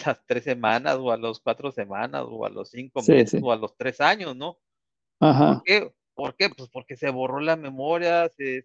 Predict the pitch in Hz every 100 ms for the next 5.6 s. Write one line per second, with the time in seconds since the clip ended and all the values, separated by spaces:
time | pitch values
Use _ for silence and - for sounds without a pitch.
0 | - 131 - _ _ 147 135 143 156 -
1 | 165 160 156 _ _ _ - 127 123 -
2 | 123 120 110 - 156 175 175 170 165 156
3 | 143 127 120 120 117 127 170 - - 139
4 | 131 139 170 170 160 135 127 135 156 151
5 | - - 196 196 - -